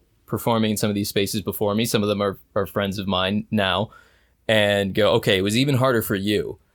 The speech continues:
When I walked into any of these spaces, because I didn't see anybody like me, I went, "Okay, well, I'm just gonna have to work that much harder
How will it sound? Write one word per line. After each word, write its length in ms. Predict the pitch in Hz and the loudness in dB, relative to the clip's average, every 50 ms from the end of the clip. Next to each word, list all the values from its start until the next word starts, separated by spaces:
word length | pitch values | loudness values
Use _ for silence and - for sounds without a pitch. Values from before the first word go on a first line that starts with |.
| _ _ _ _ - | _ _ _ _ -4
When 160 | 101 110 117 | 0 2 4
I 140 | 120 127 143 | 4 4 4
walked 260 | 143 143 135 123 - | 4 4 2 4 2
into 800 | 139 120 110 95 - - - - 117 107 101 101 101 101 101 - _ _ _ _ _ - | 2 0 0 -2 -4 -4 -2 0 2 2 2 0 -2 -4 -6 -10 _ _ _ _ _ -2
any 160 | 127 120 120 | 0 2 2
of 80 | 117 104 | 2 2
these 140 | 110 104 | 0 -2
spaces, 420 | - - 113 101 98 - - 107 95 | 0 0 0 0 0 -2 -4 -6 -6
because 440 | - - 85 - - 135 135 131 127 | -6 -6 -6 -4 0 0 2 2 2
I 80 | 123 | 2
didn't 260 | 113 113 110 110 104 | 2 2 2 0 0
see 180 | - - 120 110 | 0 0 0 0
anybody 360 | 104 104 101 98 101 98 98 | 0 0 0 0 0 0 2
like 260 | 101 107 110 107 - | 2 2 2 2 0
me, 100 | - 104 | -2 -4
I 60 | 98 98 | -2 -2
went, 180 | 98 95 - | -2 -2 -2
"Okay, 260 | - 110 - - 107 | -2 -2 0 0 0
well, 160 | 98 98 98 104 | 0 0 0 0
I'm 100 | 107 113 | 0 -2
just 120 | 113 - | -2 -2
gonna 140 | - 120 110 | 0 0 0
have 60 | 107 | 0
to 100 | - 107 | 0 0
work 180 | 104 104 101 - | -2 -2 -2 -2
that 140 | 104 101 95 | -2 0 0
much 200 | 98 101 - - | -2 -2 -2 -2
harder 380 | 104 101 101 104 104 104 104 | -2 -2 -2 -2 -4 -4 -6